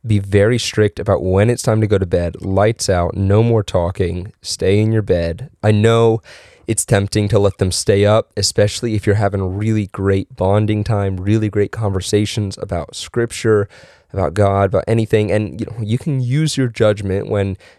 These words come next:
you need to let a kid stay up longer to have a conversation or to open up about something. But ninety percent of the time,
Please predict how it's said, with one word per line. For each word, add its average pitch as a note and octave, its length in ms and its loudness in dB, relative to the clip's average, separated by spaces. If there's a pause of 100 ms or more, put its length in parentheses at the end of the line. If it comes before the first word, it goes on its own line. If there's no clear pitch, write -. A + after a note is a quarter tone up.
you G#2 140 -2
need G2+ 260 -2
to G#2+ 100 -4
let G2+ 180 0
a G2 40 -4
kid F#2+ 220 -4
stay G2 260 0
up G2 220 0
longer F#2 720 0
to G#2+ 120 -2
have G2 160 0
a F#2+ 60 -6
conversation F#2 760 -4
or F#2 240 0
to F#2 360 -2
open G2 300 0
up F#2 160 -4
about F2 240 -2
something. E2+ 500 -6
But G2 260 0 (800)
ninety G#2 560 0
percent A#2+ 360 0
of A2+ 40 0
the A#2 60 2
time, F2 480 -2